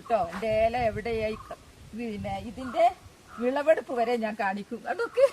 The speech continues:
എന്ത് ഉഷാറിലാ കായ്ച്ചത്. ഇതൊക്കെ കായ്ഞ്ഞ് വണ്ണം വെക്കും എന്തോ അറിയില്ല ട്ടോ, നമുക്ക് നോക്കാം. എൻ്റെ ഒരു പരീക്ഷണാണല്ലോ. ഇന്ന് നട്ട ഏലത്തൈകൾ ഇതാ, ഒന്ന്, രണ്ട്, വലുതാ,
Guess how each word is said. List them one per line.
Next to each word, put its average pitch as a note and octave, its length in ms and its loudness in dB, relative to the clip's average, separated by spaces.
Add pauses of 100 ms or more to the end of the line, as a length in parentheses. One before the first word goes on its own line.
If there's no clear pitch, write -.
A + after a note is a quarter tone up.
(720)
എന്ത് D4 160 -4 (100)
ഉഷാറിലാ E4+ 500 -4 (120)
കായ്ച്ചത്. C4+ 540 -2 (1300)
ഇതൊക്കെ A#3 260 -4 (100)
കായ്ഞ്ഞ് B3 420 -2
വണ്ണം G#3+ 340 -4
വെക്കും A#3 280 -4
എന്തോ G3 180 -8 (100)
അറിയില്ല G3+ 360 -8
ട്ടോ, F3 140 -12
നമുക്ക് F#3+ 280 -10
നോക്കാം. F#3+ 320 -6 (140)
എൻ്റെ F#3+ 180 -2
ഒരു - 120 -6
പരീക്ഷണാണല്ലോ. G3 760 -8 (1300)
ഇന്ന് C#4 220 8 (100)
നട്ട G#3 240 10 (240)
ഏലത്തൈകൾ F#3 720 6
ഇതാ, C#3+ 140 2 (340)
ഒന്ന്, G3+ 440 4 (1400)
രണ്ട്, G#3 560 8 (1500)
വലുതാ, D3+ 480 -2